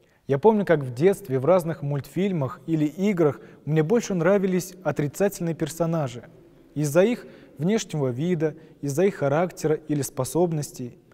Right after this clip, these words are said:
А сегодня мы можем наблюдать такую картину, что в целой киноиндустрии из отрицательных персонажей стали делать главных героев.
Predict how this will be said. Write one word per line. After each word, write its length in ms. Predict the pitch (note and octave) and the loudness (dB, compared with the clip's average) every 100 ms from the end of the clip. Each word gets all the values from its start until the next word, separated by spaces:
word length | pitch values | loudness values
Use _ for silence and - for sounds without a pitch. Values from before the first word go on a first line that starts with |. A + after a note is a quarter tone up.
| _ - | _ -10
А 100 | C3 | -4
сегодня 640 | B2+ D#3 D3 A3+ A#3 D#3+ A2+ - - | -2 -2 2 2 2 -4 -8 -12 -8
мы 80 | C#3+ | -2
можем 460 | D#3+ G#3+ F#3 F3+ - - - - | 0 2 2 0 -4 -20 -16 -6
наблюдать 640 | D3 D3+ D3 D3+ G3 - | -2 0 2 4 2 0
такую 240 | C#3+ C#3 E3 | -6 -2 0
картину, 480 | C#3+ C3 - G#3+ | 0 -4 -4 -2
что 240 | D3+ - C#3 | -2 0 -2
в 80 | - | -2
целой 380 | - G3 F#3+ | 2 4 4
киноиндустрии 1080 | C#3 - F3+ D#3+ C#3+ C3 - - G3+ G3+ A#2 - - | 2 -2 -2 -2 -2 -4 -6 -4 0 0 -2 -8 -2
из 200 | E3+ D#3+ | 0 0
отрицательных 880 | - D3 D#3 C#3+ F#3+ G3+ D3 C3+ - | 0 0 0 2 2 2 0 -8 -6
персонажей 800 | C3+ - C3 C3+ G#3 G3 C3+ - - - | -6 -4 -4 0 0 0 -4 -6 -20 -18
стали 380 | - D#3+ F3 C#3 | -4 2 2 2
делать 480 | A#2+ F3 F#3 C3+ | 2 2 2 0
главных 600 | C3 C3 D3 D#3+ E3+ D#3+ | -4 2 2 2 0 -4
героев. 520 | D3 C#3 E3 G#3+ C3 | -6 0 4 4 2